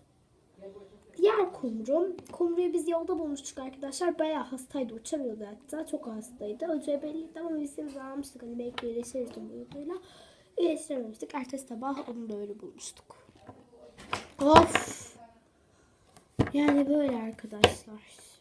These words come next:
Hmm, umarım bu videoyu beğenmişsinizdir. Ve ben şu anda artık hiç hayvan almıyorum.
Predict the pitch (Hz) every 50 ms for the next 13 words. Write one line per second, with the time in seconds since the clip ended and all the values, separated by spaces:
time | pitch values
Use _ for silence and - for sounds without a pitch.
0 | _ _ _ _ _ _ _ - - 220 214 214 214 208 208 208 202 220 240 254
1 | 262 254 240 220 220 220 220 220 214 208 214 214 214 220 220 220 220 - - -
2 | 220 220 214 220 - - 247 254 254 247 254 233 233 220 254 233 233 233 233 233
3 | - - - 262 254 247 233 233 226 226 220 220 220 220 - - - - - 254
4 | 240 226 226 226 226 226 226 226 220 220 208 208 202 208 214 233 247